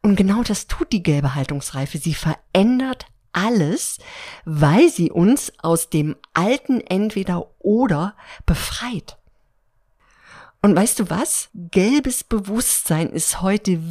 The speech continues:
wichtiger denn je. In einer Welt voller Komplexität, Unsicherheit und wirklich auch rasantem Wandel, dem wir ja permanent unterliegen,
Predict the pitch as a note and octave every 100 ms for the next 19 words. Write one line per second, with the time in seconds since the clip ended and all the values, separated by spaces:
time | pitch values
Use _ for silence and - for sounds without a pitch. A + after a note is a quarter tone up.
0 | F3 B3+ D4 - - G3+ G3+ G3+ F3+ F3
1 | E3+ D#3+ - - - - - G3 F#3 F3+
2 | F#3 F3 E3 A3 G3 F3 - - C#4+ D4
3 | C#4+ - A#3 A3+ A3 - G3 - F#3 E3+
4 | - _ A#3+ D4 E4 B3+ E3+ E3+ D3 D3
5 | - - - - G3 F#3 G#3+ A3+ - F3+
6 | E3+ E3 - F#3 C4 D#4 A3 F3+ D#3+ D#3
7 | E3+ D4 B3 F#3 F3 F#3 F3+ F3+ E3+ -
8 | B3+ C#4+ G3+ D#3+ - D#3+ D3+ E3 B3+ G#3
9 | F3+